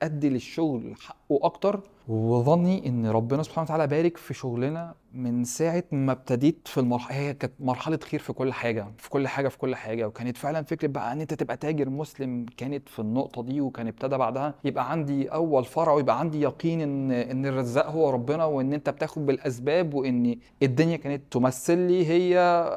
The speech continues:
حاجة أنا وسيلة ومش، مش غاية أبدًا. وابتدى البيت عندي يتغير، حد في التاني، في التالت. إخواتي البنات يفتكروا والله يعني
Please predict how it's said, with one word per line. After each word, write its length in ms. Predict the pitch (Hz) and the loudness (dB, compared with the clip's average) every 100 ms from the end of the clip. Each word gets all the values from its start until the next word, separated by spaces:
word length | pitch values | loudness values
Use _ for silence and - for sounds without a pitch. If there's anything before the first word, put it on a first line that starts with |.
| - 104 - | -6 -14 -12
حاجة 480 | - 170 180 175 170 | 0 2 4 4 4
أنا 460 | 156 139 123 120 - _ | 4 4 4 0 -8 _
وسيلة 520 | 131 139 190 160 117 | 2 2 4 4 4
ومش، 300 | 113 113 123 | 4 2 2
مش 200 | 135 123 | 2 2
غاية 360 | 120 131 113 127 | 6 8 6 4
أبدًا. 300 | 113 107 - - | 2 0 -4 -2
وابتدى 340 | 135 139 165 | 0 2 2
البيت 220 | 156 175 - | 2 0 -2
عندي 300 | 147 139 127 | -4 -2 0
يتغير، 380 | 117 110 104 104 - - | 2 2 2 -4 -16 -2
حد 300 | 127 120 113 | -2 -2 -8
في 100 | - | -8
التاني، 480 | 107 - 110 110 110 | -10 -6 -2 -2 -4
في 120 | - | -10
التالت. 500 | - 113 113 120 - | -6 -4 -4 -8 -14
إخواتي 320 | - 135 143 | -2 0 0
البنات 380 | 131 117 127 117 | -4 -4 -6 -10
يفتكروا 440 | - 127 - 107 | -8 -8 -8 -10
والله 240 | 104 117 117 | -6 -4 -4
يعني 320 | 113 107 | -4 -6